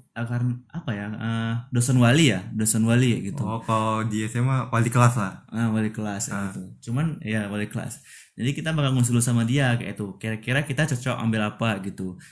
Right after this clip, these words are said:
Speaker 1: Jadi saat aku konsul mau ngambil kalkulus, karena kan kalau misalnya di sekolah S M A itu kan kita ada agak masuk kalkulus ya, kayak
Speaker 2: Hmm.
Speaker 1: kita ada masuk diferensial itu kan termasuk kalkulus. Jadi ke-, kayak aku mau tahu juga kalau kalkulus di, di, di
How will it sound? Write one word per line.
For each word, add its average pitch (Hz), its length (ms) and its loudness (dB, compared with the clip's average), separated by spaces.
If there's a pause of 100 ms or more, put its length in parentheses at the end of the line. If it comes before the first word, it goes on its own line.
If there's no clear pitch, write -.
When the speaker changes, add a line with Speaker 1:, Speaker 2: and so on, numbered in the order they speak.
(100)
Speaker 1:
Jadi 120 80 -4
saat 139 240 4
aku 123 160 -4
konsul 123 240 6
mau 117 160 8
ngambil 113 240 6
kalkulus, 110 880 4
karena 131 480 -4 (220)
kan 139 160 -4
kalau 117 160 0
misalnya 110 400 -2
di 110 160 0
sekolah 110 400 -4
S - 80 -6
M 107 80 -4
A 104 80 -6
itu 127 80 -4
kan 156 80 -2
kita 147 240 -2
ada 131 240 0
agak 104 160 -4
masuk 107 240 -2
kalkulus 135 320 0
ya, 101 160 -2
kayak 98 400 -6
Speaker 2:
Hmm. 98 240 -12
Speaker 1:
kita 117 160 -2
ada 117 160 2
masuk 107 320 0
diferensial 104 560 -2
itu 120 80 -4
kan 131 240 -2
termasuk 107 320 -4
kalkulus. 104 480 -6
Jadi 107 160 -6
ke-, - 240 -10
kayak 98 240 -10
aku 104 80 -6
mau 120 320 2
tahu 101 240 -6
juga 113 240 -2
kalau 101 160 -4
kalkulus 101 320 -10
di, - 80 -14
di, 104 240 -14
di 98 100 -8